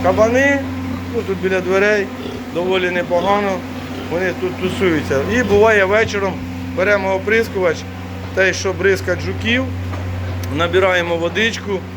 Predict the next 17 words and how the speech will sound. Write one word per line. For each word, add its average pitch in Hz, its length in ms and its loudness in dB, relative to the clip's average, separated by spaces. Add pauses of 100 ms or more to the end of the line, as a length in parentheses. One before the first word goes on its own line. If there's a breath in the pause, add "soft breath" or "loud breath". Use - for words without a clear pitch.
(120)
а 156 140 2
ще 202 160 0
в 180 60 0
нас 165 160 0
одна 165 240 2
дама 165 300 2
є, 196 180 4
це 170 140 -2
не 165 120 -2
свиноматка, 170 760 -2 (800)
е, 143 200 2 (160)
це 165 460 2 (540)
цих 180 160 -4
сестричка, 170 600 -4
я 156 120 4
вже 151 200 0
розказував. 127 640 0